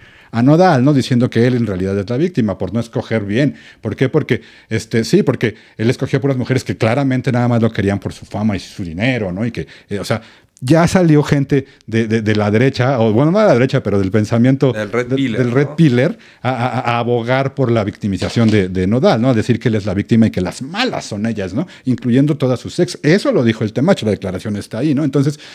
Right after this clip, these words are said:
Speaker 1: sí es un reflejo para mí de eso, ¿no? De la narrativa machista de la sociedad, ¿no? De cuando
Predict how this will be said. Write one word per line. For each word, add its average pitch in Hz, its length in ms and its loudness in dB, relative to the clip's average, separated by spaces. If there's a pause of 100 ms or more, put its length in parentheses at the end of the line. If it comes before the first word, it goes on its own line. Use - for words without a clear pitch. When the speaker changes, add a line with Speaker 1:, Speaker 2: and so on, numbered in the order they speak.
(140)
Speaker 1:
sí 220 220 2
es - 120 0
un 220 80 4
reflejo 185 420 2
para 147 200 0
mí 156 120 2
de 156 140 4
eso, 151 160 -2
¿no? 139 160 0 (240)
De 135 80 2
la 135 100 4
narrativa 131 520 2
machista 135 440 -2
de 120 100 -2
la 98 100 -8
sociedad, 107 480 -6
¿no? 123 80 -4
De 110 100 -2
cuando 101 340 -2